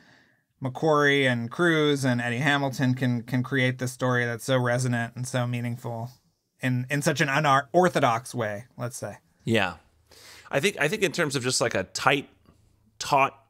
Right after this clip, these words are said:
Speaker 2: suspense thriller, I still really stand by that first movie, which I think it's ridiculous for people to say that it's too complicated. I think it's <laughs> just, like, just the right amount of complicated, and it's great.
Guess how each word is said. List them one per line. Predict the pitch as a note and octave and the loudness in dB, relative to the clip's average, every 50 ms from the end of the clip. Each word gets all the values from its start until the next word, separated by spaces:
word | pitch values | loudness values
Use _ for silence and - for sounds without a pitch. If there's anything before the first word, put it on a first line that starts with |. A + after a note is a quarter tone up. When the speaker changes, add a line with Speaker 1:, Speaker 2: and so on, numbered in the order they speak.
| _ _ - | _ _ -12
Speaker 2:
suspense | - - - - - - - D#3 D3 C#3 - - | -8 -6 -6 -6 -6 0 0 0 0 0 -4 -6
thriller, | - - A2 A2+ B2 B2 B2+ B2 A#2+ B2+ B2+ - - - | -6 -4 0 2 2 2 2 2 0 -2 -4 -8 -6 -4
I | A#2 C3+ | -4 -4
still | - - - D#3 C#3+ C#3 B2+ G#2 | -4 0 2 2 4 4 2 0
really | E2+ F2 G2+ A#2+ B2+ B2+ A#2+ | -4 -4 -4 0 0 0 0
stand | - - A#2 A2 A2 G#2+ G2 | -2 -2 -2 -2 0 0 0
by | G#2 G#2 G#2 | -2 -2 0
that | F#2 F#2 D2+ | -2 -4 -6
first | - - G#2+ G#2 G2+ - | -4 -4 -4 -4 -4 -4
movie, | G2 F#2+ G2 F#2+ G#2+ A2 A2+ A2+ - _ - - - - - - - _ _ | -6 -6 -4 -4 -4 -6 -6 -8 -12 _ -20 -20 -20 -20 -20 -20 -20 _ _
which | - G2+ F#2 - - - | -2 -2 -2 -2 -4 -4
I | - G2 G2 | -4 -4 -4
think | G#2 F#2+ E2+ | -4 -6 -6
it's | G2 - - | -8 -8 -8
ridiculous | F#2+ F2 G2 - - G2+ G2 - | -6 -6 -6 -4 -4 -6 -6 -6
for | G2 | -6
people | G2+ G2 F#2+ G2 | -8 -6 -6 -6
to | G2 G2+ | -8 -6
say | - G2+ G2+ | -4 -4 -2
that | F#2+ G2+ F#2 | -2 -4 -6
it's | F2 - | -8 -10
too | - G2+ F#2+ | -10 -10 -8
complicated. | - G2 G2 - - - C3 B2+ B2 B2+ B2 - _ _ - - - - - _ - | -6 -8 -8 -8 -8 -8 -6 -4 -4 -6 -6 -8 _ _ -20 -20 -20 -20 -18 _ -4
I | G2 | -4
think | G#2+ G#2 G2+ | -2 -2 -2
it's | F#2 - - - - - | -2 -4 -6 -6 -6 0
<laughs> | - | 0
just, | C3+ G#2+ - - | 0 0 0 0
like, | G2+ F#2 F2 - - - - - | -2 -2 -2 -4 -12 -20 -20 -10
just | - - C3+ C#3 - - | 0 2 2 2 2 0
the | B2 | 2
right | A2+ A#2 B2+ C3 | 2 2 2 2
amount | B2+ B2+ B2+ | 0 -2 -2
of | A#2 | -2
complicated, | - C3+ B2+ A2+ A#2 A2+ B2+ B2 A#2+ A#2+ B2 B2 A#2 | -2 -2 -2 -2 -2 -2 0 0 0 0 -2 -4 -6
and | G2+ F#2 | -6 -6
it's | F2+ - - | -8 -10 -12
great. | - - G2+ G2 G2 G2+ G2 - - | -8 -4 -2 0 0 0 -2 -6 -12